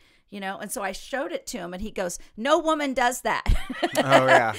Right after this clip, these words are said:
Speaker 1: "No woman would ever do that." He goes, "I have never met a woman who has done that, like, shown some weakness or something." And I'm like,
Speaker 2: Well, you are a confidence coach.
Speaker 1: Yeah, I, that's right. And I'm very confident.
Speaker 2: So,
Speaker 1: But
Speaker 2: like, check this receding hairline. I,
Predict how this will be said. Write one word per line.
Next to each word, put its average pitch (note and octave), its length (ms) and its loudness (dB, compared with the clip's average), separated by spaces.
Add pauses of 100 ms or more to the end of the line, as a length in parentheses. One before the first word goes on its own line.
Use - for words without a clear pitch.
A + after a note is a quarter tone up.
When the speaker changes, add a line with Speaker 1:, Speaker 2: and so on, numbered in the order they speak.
(200)
Speaker 1:
"No E4+ 280 6
woman E4+ 320 0
would D4 220 4
ever C#4+ 320 4
do C4+ 180 -4
that." B3 100 -2
He A#3 80 -2
goes, A#3 260 -4
"I D4 140 2
have A#3+ 160 -2
never A3 400 -2
met A#3 180 2
a A3+ 60 -4
woman G#3 300 -4
who G3 100 -2
has F#3 180 -2
done G3 300 0
that, D#3+ 260 -6
like, F#3 160 -6
shown G3 400 -8
some F3+ 260 -4
weakness F3 480 -12
or E3 80 -12
something." E3 440 -12
And D#3+ 120 -12
I'm F3+ 160 -8
like, F3 120 0
Speaker 2:
Well, D#3 100 4
you D3 200 2
are E3 120 8
a E3+ 60 -2
confidence C3+ 560 -2
coach. - 540 -2
Speaker 1:
Yeah, B3 140 0 (120)
I, G3+ 380 2 (200)
that's A#3+ 220 0
right. C#4 260 4 (140)
And A3+ 100 -8
I'm B3 180 0
very C#4 260 2
confident. D#4 420 -6
Speaker 2:
So, D3 80 0
Speaker 1:
But D3+ 80 6
Speaker 2:
like, D#3 260 4
check E3+ 240 2
this F3+ 240 0
receding C3 360 0
hairline. A#2 520 0
I, D3+ 120 -2